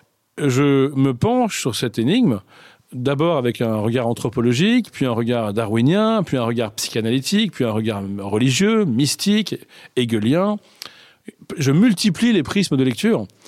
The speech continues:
pour revenir à une énigme, qui est quand même, c'est incroyable, on est, euh, ouvert comme ça aux autres, au point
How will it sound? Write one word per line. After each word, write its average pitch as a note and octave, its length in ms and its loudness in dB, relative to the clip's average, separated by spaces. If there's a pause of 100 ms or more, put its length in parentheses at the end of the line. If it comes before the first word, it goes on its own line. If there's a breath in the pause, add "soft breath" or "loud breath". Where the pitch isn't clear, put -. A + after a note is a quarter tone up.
(340 loud breath)
pour C#3 240 2
revenir F3+ 420 2
à B2 80 -2
une A#2+ 100 0
énigme, G2 420 -2 (240 soft breath)
qui - 120 -2
est D#3 60 -2
quand D3+ 140 -2
même, G3 160 0
c'est - 160 -6
incroyable, D3 680 -4 (380 loud breath)
on B2+ 180 0
est, F3+ 240 2
euh, G#2+ 140 0 (720 loud breath)
ouvert F#3+ 600 2
comme B2 160 -4
ça C3 240 -4
aux B2 180 -2
autres, G#3+ 320 0 (400 soft breath)
au G#3+ 140 4
point A#3 440 0